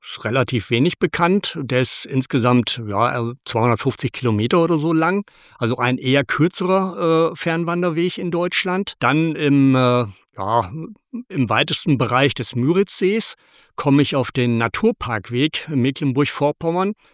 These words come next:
Kennen die meisten wahrscheinlich auch nicht unbedingt. Der ist, äh, recht lang, äh, ich glaube insgesamt über neunhundert Kilometer und, äh, durchquert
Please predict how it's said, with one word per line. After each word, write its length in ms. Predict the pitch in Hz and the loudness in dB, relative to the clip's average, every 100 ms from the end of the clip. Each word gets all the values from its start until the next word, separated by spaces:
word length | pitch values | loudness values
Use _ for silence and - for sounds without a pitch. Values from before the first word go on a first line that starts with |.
| _ _ - | _ _ -2
Kennen 260 | 117 151 | 2 4
die 100 | 143 | 6
meisten 480 | 123 135 - - 156 | 4 4 2 2 2
wahrscheinlich 540 | 131 - 135 135 104 | 4 4 2 0 0
auch 200 | 165 214 | 0 2
nicht 180 | 139 113 | 0 -2
unbedingt. 520 | 120 117 110 180 214 | -4 -2 -2 -2 -2
Der 120 | 143 151 | 0 0
ist, 240 | - - | 0 -2
äh, 20 | 175 | 0
recht 640 | 165 117 147 196 - - | 0 0 -2 -2 -2 -4
lang, 480 | 120 120 220 254 - | -2 0 2 0 -2
äh, 280 | 175 151 156 | -2 0 0
ich 100 | 143 | 0
glaube 280 | 139 139 143 | 2 2 2
insgesamt 540 | 147 - 135 139 135 | 0 -4 -2 0 2
über 200 | 147 139 | 0 2
neunhundert 500 | 127 131 139 139 123 - | 2 2 2 2 0 -4
Kilometer 640 | 123 110 113 151 208 220 - _ _ _ - | -4 -2 -2 -2 -2 -2 -6 _ _ _ -2
und, 340 | 139 139 - | 2 2 2
äh, 160 | 151 135 | 0 2
durchquert 680 | 135 135 - 143 151 - | 0 -2 0 2 2 0